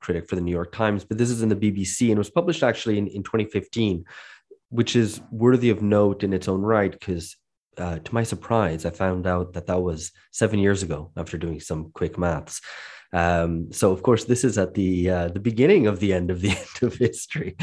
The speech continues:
Um, you know, this is obviously, uh, before, I think, Corbyn becomes, uh, becomes leader of the Labour Party, you know, before Trump really properly launches his campaign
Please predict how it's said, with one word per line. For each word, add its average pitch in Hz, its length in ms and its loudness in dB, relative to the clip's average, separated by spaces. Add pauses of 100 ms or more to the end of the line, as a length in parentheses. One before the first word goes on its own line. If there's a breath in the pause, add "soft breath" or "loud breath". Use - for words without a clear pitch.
(320 loud breath)
Um, 110 540 4
you 127 180 4
know, 98 80 4
this 110 200 0
is 113 100 2
obviously, 107 500 2
uh, 92 100 2
before, 120 440 4
I 113 40 6
think, 110 200 0
Corbyn 107 320 4
becomes, 98 480 -2
uh, 85 760 -6
becomes 90 460 -4
leader 98 180 0
of 85 80 -4
the 87 60 0
Labour 95 240 2
Party, 90 340 2 (160)
you 90 120 -4
know, 85 100 -4
before 92 300 -2
Trump 92 320 -2
really 85 160 -2
properly 87 360 -4
launches 82 400 -6
his 78 140 -12
campaign 85 500 -4